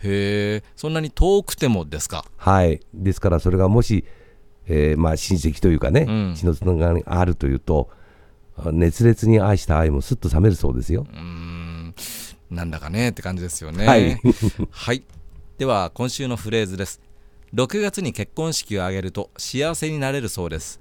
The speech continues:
Speaker 1: というのを韓国語ではどういうふうに言えばいいですか？
Speaker 2: はい。유월에 결혼식을 올리면 행복하게 된다고 합니다.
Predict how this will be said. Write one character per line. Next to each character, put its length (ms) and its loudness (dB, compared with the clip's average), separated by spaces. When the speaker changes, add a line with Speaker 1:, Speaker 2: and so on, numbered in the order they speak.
Speaker 1:
と 140 -4
い 80 0
う 40 -2
の 120 -2
を 120 -4
韓 200 -4
国 220 -8
語 120 0
で 60 0
は 120 -2
ど 140 -4
う 60 -4
い 120 -4
う 40 -6
ふ 120 -10
う 80 -6
に 200 -8
言 140 -6
え 40 -6
ば 120 -6
い 60 -8
い 20 -14
で 80 -12
す 80 -16
か？ 240 -6
Speaker 2:
は 140 6
い。 140 4
유 160 8
월 280 10
에 300 6
결 200 6
혼 240 8
식 260 4
을 300 6
올 340 6
리 100 8
면 380 8
행 260 8
복 220 6
하 100 8
게 260 8
된 280 10
다 120 8
고 140 4
합 160 8
니 140 8
다. 320 0